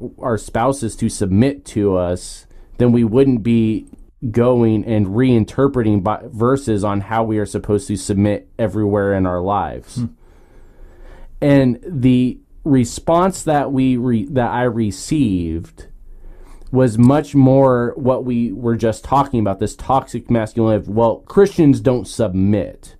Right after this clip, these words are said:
Speaker 1: Christians are not supposed to give up. Christians are not supposed to do this, this, this."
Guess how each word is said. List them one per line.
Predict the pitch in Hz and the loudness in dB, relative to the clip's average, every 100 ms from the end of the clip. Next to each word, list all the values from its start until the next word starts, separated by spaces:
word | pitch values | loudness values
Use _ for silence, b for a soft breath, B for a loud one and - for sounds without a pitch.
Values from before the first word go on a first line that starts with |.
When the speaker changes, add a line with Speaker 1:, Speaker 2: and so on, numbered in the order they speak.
| - | -6
Speaker 1:
Christians | - 143 139 131 | -2 0 2 2
are | 127 | 2
not | 123 113 | -2 -4
supposed | 117 - 127 123 - | -8 -2 0 0 0
to | 117 113 | 0 0
give | 98 107 117 113 - | -4 0 2 2 -2
up. | 104 87 - - - - - b b b b b | -8 -6 -8 -16 -20 -20 -20 b b b b b
Christians | 143 143 147 | 0 4 4
are | 131 | 4
not | 135 | 2
supposed | 127 127 120 | -2 -4 -2
to | - | 0
do | 120 | 2
this, | 113 101 | 2 0
this, | 110 - | -2 -2
this." | 107 90 60 - - | -2 -2 -4 -16 -20